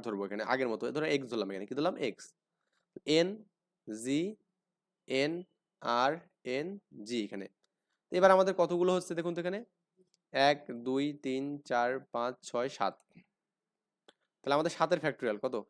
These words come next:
সাতের factorial by কত? এন আছে কত? তিনটা, না, হ্যাঁ, এন আছে তিনটা into কি? আমাদের এখানে এন, আহ,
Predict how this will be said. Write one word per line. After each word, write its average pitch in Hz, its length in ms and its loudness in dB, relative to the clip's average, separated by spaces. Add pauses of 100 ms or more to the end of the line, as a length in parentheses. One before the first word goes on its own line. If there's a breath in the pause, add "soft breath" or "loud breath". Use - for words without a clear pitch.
সাতের 123 220 -2
factorial 131 480 -2 (160)
by 135 160 4
কত? 117 140 -2 (720)
এন 160 180 4
আছে 170 180 2
কত? 151 120 4 (120)
তিনটা, 165 320 2 (200)
না, 131 140 -2 (100)
হ্যাঁ, 131 260 -2
এন 143 120 0
আছে 147 180 -2
তিনটা 160 300 0
into 156 280 0
কি? 135 120 -2
আমাদের 127 220 0
এখানে 147 220 -2
এন, 135 100 0
আহ, 120 360 2